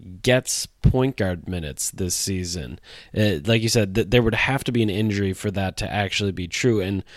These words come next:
and this comes from someone who is actually kind of impressed with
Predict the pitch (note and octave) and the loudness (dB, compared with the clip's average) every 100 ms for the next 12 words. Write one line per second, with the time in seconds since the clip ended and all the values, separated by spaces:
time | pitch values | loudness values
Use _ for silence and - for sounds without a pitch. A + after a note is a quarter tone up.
0 | - - A#2 A#2+ C3+ B2 - A2+ A2 F2 | -20 -2 0 4 4 2 2 0 0 -2
1 | - - - A#2 A2 G#2+ A2 G#2+ G#2 G#2 | -8 -6 0 4 4 2 2 4 4 2
2 | - - _ - - B2 C3+ - B2+ C3 | -4 -6 _ -4 0 2 0 2 2 4
3 | C3 - C#3+ F#3+ - A2+ G2 F#2+ | 4 4 4 0 0 4 4 2